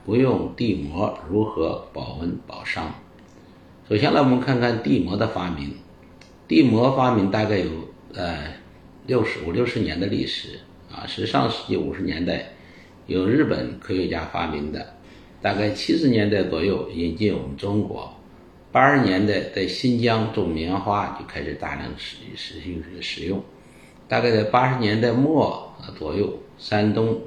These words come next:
这个地方很多种地的也开始用了地膜。呃，我在很小的时候啊，那个时候还没有地膜啊，像今天那么多啊，大概是在，呃，应该是在八十年代末九十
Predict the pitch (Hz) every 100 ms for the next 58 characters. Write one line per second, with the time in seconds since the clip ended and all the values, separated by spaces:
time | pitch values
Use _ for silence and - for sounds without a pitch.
0 | - - 71 71 69 73 76 - - 64
1 | 69 76 78 - - - - - 95 87
2 | 101 76 67 - 76 71 - - 90 -
3 | 62 73 67 - - 90 69 65 76 -
4 | - - - - - - - - - 104
5 | 104 107 131 143 135 147 113 82 85 -
6 | 107 107 101 - - 87 78 76 95 82
7 | 76 82 80 71 78 76 85 90 - -
8 | 71 64 67 - - - 76 - 76 92
9 | 95 101 92 90 - 73 73 - - -
10 | - - - - 76 76 101 92 90 80
11 | 85 80 69 60 - - - - - -
12 | 80 82 78 - - 60 - - - 85
13 | 87 78 78 80 78 - -